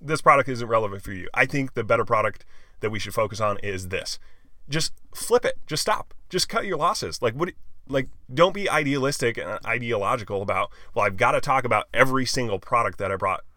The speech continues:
to the table today." Like, you just don't need to do that. And it's not actually gonna help you. That's not maximizing the time that you have with the customer. So if you've got multiple products that you're bringing to a customer, you can have a predetermined path of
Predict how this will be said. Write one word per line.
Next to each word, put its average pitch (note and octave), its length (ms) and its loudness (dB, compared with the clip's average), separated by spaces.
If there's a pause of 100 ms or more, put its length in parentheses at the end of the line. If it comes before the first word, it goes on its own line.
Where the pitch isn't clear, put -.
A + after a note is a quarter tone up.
to G#2 120 -6
the F2+ 80 -8
table A#2 300 -2
today." - 240 -12 (120)
Like, G2+ 140 -6 (540)
you D3 80 -4
just F#3 220 -2
don't F3+ 200 4
need F3 160 -2
to C3 80 -2
do B2 180 -6
that. - 220 -8 (400)
And C3 100 2
it's C#3 140 -2
not E3+ 280 -2
actually D3 380 -4
gonna A#2+ 200 -2
help C#3+ 220 -4
you. F2+ 140 -8 (200)
That's C#3+ 240 2
not F3 240 0
maximizing B2 680 -2
the G2+ 80 -4
time B2 200 -4
that A2 60 -6
you G2+ 80 -6
have A2+ 160 -2
with G2+ 80 -8
the - 80 -10
customer. - 340 -4 (220)
So - 140 -2
if A#2+ 120 2
you've C3 100 -6
got D#3+ 220 4
multiple C3+ 300 0
products A#2 360 2
that A#2+ 60 -6
you're G2+ 100 -6
bringing G#2+ 260 -4
to B2+ 120 -4
a B2+ 40 -4
customer, G#2 440 -6 (1120)
you A#2+ 140 -4
can C3 120 -4
have C#3+ 260 -2
a B2+ 60 2
predetermined A2+ 640 -4
path G2+ 380 0
of F#2 400 -6